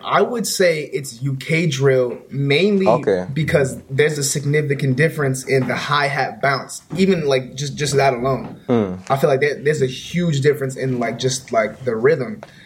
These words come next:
Speaker 1: So I consider it U K drill, but I, I've, I've spoken to a lot of, uh, people, you know, where I'm from, and it's new to them.
Speaker 2: Yeah.
Speaker 1: And they consider it,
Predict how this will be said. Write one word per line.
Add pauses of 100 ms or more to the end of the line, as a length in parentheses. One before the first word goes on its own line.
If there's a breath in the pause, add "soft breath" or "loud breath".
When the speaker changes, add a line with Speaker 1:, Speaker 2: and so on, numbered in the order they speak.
(100 loud breath)
Speaker 1:
So (280)
I
consider
it
U
K
drill, (160 loud breath)
but
I,
I've,
I've
spoken
to
a
lot
of,
uh,
people,
you
know,
where
I'm
from,
and (300 loud breath)
it's
new
to
them.
Speaker 2:
Yeah. (180)
Speaker 1:
And
they
consider
it,